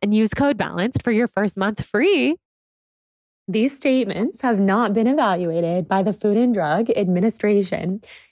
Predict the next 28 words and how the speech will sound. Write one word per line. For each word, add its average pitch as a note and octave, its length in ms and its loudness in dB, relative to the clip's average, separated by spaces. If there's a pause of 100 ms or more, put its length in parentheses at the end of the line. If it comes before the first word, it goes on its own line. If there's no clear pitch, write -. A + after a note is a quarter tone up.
This A#3 280 2
product F#3+ 540 -2
is F#3+ 220 0
not F#3 360 -4
intended A3 680 2
to F#3+ 320 2
diagnose, F#3+ 760 -2 (200)
treat, F3 420 -2 (160)
cure, G3+ 600 -2
or A3 120 2
prevent G#3+ 720 0
any G#3+ 280 2
diseases. G3 800 -2 (340)
Okay, A3+ 360 0
so - 240 -4 (640)
I F3 80 0
want F#3 140 2
to B3 60 0
talk B3+ 220 -2
about C4 240 0
something E3+ 340 -2
that F3+ 120 0
has F#3 160 -2
been G3+ 160 0
rocking F3+ 920 -2
my A3 220 0
beauty F3+ 340 0
routine. F#3+ 720 -2